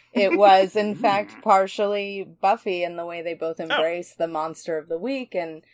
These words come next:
Speaker 1: uh, I mean, Buffy sort of taught me the language of horror over my growing years, and Scooby-Doo taught me, like, the very gentle version of that in my younger years.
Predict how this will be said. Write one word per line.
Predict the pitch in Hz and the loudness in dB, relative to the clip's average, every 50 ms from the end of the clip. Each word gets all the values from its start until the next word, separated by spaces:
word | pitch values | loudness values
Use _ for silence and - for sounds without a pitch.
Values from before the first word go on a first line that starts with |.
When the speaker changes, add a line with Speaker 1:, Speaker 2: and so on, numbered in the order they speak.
| _ _ _ _ _ | _ _ _ _ _
Speaker 1:
uh, | - 180 185 180 | -2 -2 -2 0
I | - 214 | 0 0
mean, | 220 220 220 208 196 165 | 0 -2 -2 -4 -8 -6
Buffy | - 254 262 262 - 262 226 | -2 -2 -2 0 -2 -4 -4
sort | 190 - 208 180 | -4 -4 -6 -6
of | 180 180 - | -6 -8 -8
taught | - - 175 170 160 | -4 -2 -2 -2 -2
me | 170 175 | -4 -6
the | 151 151 151 | -6 -6 -6
language | 147 147 143 143 151 160 170 180 180 185 | -6 -6 -8 -8 -6 -6 -6 -6 -6 -8
of | 185 175 | -10 -10
horror | - 190 185 185 185 185 190 185 - | -6 -4 -2 0 0 0 0 -2 -2
over | - 156 160 160 160 156 151 151 | 0 -2 -2 -2 -2 -4 -6 -6
my | 151 147 147 | -6 -8 -10
growing | 147 143 147 143 143 147 156 156 160 | -8 -8 -4 -4 -4 -4 -6 -8 -10
years, | 170 175 180 185 185 190 190 180 - | -8 -6 -6 -6 -6 -8 -12 -16 -12
and | - - 160 156 156 156 151 151 | -10 -8 -8 -8 -8 -10 -14 -16
Scooby-Doo | - - - 165 170 165 170 170 165 160 165 165 165 160 160 156 156 156 156 _ _ _ _ _ _ _ _ | -18 -14 -10 -10 -10 -8 -8 -12 -12 -10 -10 -10 -8 -8 -6 -6 -8 -10 -10 _ _ _ _ _ _ _ _
taught | _ - 180 160 - - | _ -8 -6 -6 -6 -6
me, | 165 165 160 156 156 | -8 -12 -10 -10 -8
like, | 156 160 156 - | -8 -8 -8 -8
the | - 180 | -10 -8
very | 170 180 185 180 175 170 165 | -4 0 0 0 0 -2 -8
gentle | 165 - - 196 190 202 214 202 - - 185 175 165 165 160 156 156 156 - - _ | -12 -8 -6 -4 -4 -4 -6 -8 -6 -6 -6 -4 -4 -6 -6 -8 -8 -10 -12 -16 _
version | - 165 170 165 156 147 160 160 | -10 -6 -6 -6 -6 -6 -10 -12
of | 151 147 | -8 -6
that | - 156 147 143 | -4 -4 -4 -4
in | - 156 156 | -6 -8 -8
my | 156 151 147 | -8 -8 -8
younger | 151 151 165 190 196 175 160 156 | -6 -4 -4 -4 -4 -4 -6 -6
years. | 147 143 143 139 139 143 143 143 - - | -6 -6 -8 -8 -8 -10 -14 -16 -18 -20